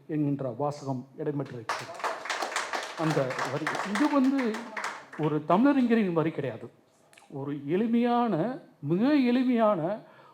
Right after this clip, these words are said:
ஒரு தமிழை நேசித்த ஒரு தொண்டனின் வரி அது. அப்படித்தான் அந்த சம்மந்தப்பட்ட நபர்களை பார்த்தபோது, அவர் குடும்பங்கள் நிறைய ஆதங்கங்கள் இருந்தன,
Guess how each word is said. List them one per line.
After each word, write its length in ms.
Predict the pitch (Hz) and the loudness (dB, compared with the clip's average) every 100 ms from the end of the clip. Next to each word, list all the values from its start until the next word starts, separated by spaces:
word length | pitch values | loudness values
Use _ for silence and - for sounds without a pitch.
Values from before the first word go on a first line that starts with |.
| _ | _
ஒரு 280 | 175 160 147 | -4 -2 0
தமிழை 380 | 185 240 285 269 | 2 4 4 4
நேசித்த 720 | 202 196 - - 170 220 311 - - | 2 0 -4 -2 0 0 -4 -18 -2
ஒரு 260 | 196 170 143 | 2 2 2
தொண்டனின் 460 | 233 262 294 269 208 | 2 4 6 4 4
வரி 180 | 156 143 - | 0 -2 -10
அது. 160 | 165 - - _ | -12 -12 -16 _
அப்படித்தான் 640 | 202 202 226 262 254 - | -2 0 2 2 2 -2
அந்த 500 | - 170 170 160 147 147 | -6 -4 0 0 0 -2
சம்மந்தப்பட்ட 580 | 147 180 180 185 165 165 147 147 135 135 135 - - | -4 0 0 0 -2 -2 -2 -2 -6 -8 -12 -16 -8
நபர்களை 720 | 147 156 156 147 139 131 127 127 - _ | -2 -2 -2 -6 -6 -10 -12 -16 -20 _
பார்த்தபோது, 640 | 151 147 147 135 131 143 | -6 -4 -6 -6 -4 -4
அவர் 240 | 147 139 139 | -4 -4 -2
குடும்பங்கள் 520 | 170 202 202 165 151 135 127 - - - _ - | -2 -2 -2 -4 -6 -8 -16 -20 -20 -20 _ -4
நிறைய 360 | 170 226 240 | -2 0 -2
ஆதங்கங்கள் 600 | 226 160 170 202 185 160 | 0 0 0 -4 -2 -2
இருந்தன, 360 | 156 127 135 | -2 -6 -8